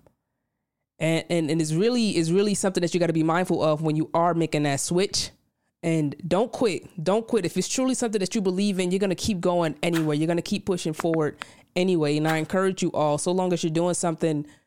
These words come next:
that benefits not only yourself, but outside of yourself and, and the community or whatever community that you are serving, as long as you're serving with,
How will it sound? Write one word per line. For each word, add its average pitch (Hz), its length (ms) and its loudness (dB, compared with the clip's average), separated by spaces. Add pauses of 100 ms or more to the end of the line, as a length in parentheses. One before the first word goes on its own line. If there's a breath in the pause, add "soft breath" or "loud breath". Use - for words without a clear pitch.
(380 loud breath)
that 151 300 0
benefits 170 520 0
not 165 180 0
only 170 240 2
yourself, 165 640 0
but 147 360 0 (480 soft breath)
outside 165 440 0
of 175 60 -2
yourself 165 640 0
and, 147 440 -2
and 151 160 0
the 147 100 -2
community 165 840 0
or 135 240 -4 (340 soft breath)
whatever 175 420 2
community 180 500 0
that 165 180 0
you 170 160 -2
are 170 240 4
serving, 165 500 2
as 170 120 -2
long 262 160 0
as 247 100 0
you're 226 100 2
serving 196 440 0
with, 170 240 0